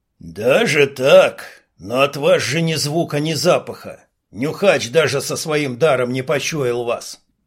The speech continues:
Близнецы переглянулись. «А хрен его знает, Зубар. Он реально опасный.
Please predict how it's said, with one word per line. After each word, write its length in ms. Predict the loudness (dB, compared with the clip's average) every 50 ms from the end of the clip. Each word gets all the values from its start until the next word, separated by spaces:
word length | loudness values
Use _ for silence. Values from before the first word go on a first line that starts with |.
| _ _ _ _ _ _ _ _ _ _
Близнецы 640 | -8 -4 -2 0 0 0 0 -2 -2 -2 -2 -4 -4
переглянулись. 960 | -2 -2 -2 -2 -2 -2 0 0 0 0 -2 -2 -4 -10 -14 -16 -16 -16 -18 _ _ _ _ _ _ _ _ _ _ _ _ _ _ _ _
«А 240 | 0 2 2 2 2
хрен 360 | 0 -4 -2 0 0 2 2
его 280 | 4 4 4 4 4 2
знает, 420 | 0 0 0 0 0 0 -2 -6
Зубар. 520 | -8 -6 -6 -4 -4 -6 -6 -8 -12 -20 _ _ _ _ _
Он 220 | -10 -8 -4 -4
реально 520 | -2 0 2 2 2 2 2 0 0 -2 -2
опасный. 640 | 0 0 0 0 0 -2 -6 -8 -12 -16 -18